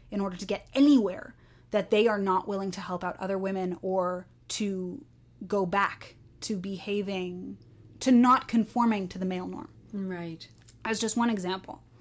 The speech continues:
Speaker 2: It's a very interesting one.
Speaker 1: Mm-hmm.
Speaker 2: Mm-hmm.
Speaker 1: So with someone like this woman who was either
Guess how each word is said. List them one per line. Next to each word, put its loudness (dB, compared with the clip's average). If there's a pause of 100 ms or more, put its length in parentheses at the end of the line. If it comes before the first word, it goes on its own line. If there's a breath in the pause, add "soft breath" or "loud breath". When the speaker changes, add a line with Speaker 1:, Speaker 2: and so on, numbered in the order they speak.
(200 loud breath)
Speaker 2:
It's -20
a -10
very -6
interesting -10
one. -10
Speaker 1:
Mm-hmm. 0
Speaker 2:
Mm-hmm. -6
Speaker 1:
So 2
with 0
someone -2
like -8
this -6
woman -2
who -10
was -6
either -6